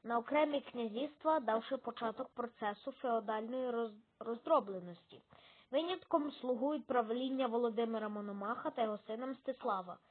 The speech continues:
які на певний час спромоглися консолідувати владу. Унаслідок монгольської війни тисяча двісті тридцять сьомого року по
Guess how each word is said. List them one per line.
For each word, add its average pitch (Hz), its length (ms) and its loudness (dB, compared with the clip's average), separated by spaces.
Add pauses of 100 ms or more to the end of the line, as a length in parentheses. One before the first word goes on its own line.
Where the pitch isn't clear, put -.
(460)
які 392 320 -4
на 311 120 4
певний 247 460 4
час 294 300 4 (160)
спромоглися 247 840 0 (480)
консолідувати 247 1080 0
владу. 190 440 -4 (340)
Унаслідок 285 760 2
монгольської 262 720 2
війни 240 340 -2 (340)
тисяча 269 380 -2
двісті 262 420 -6
тридцять 262 300 -4
сьомого 240 340 2
року 240 360 2 (560)
по 240 220 6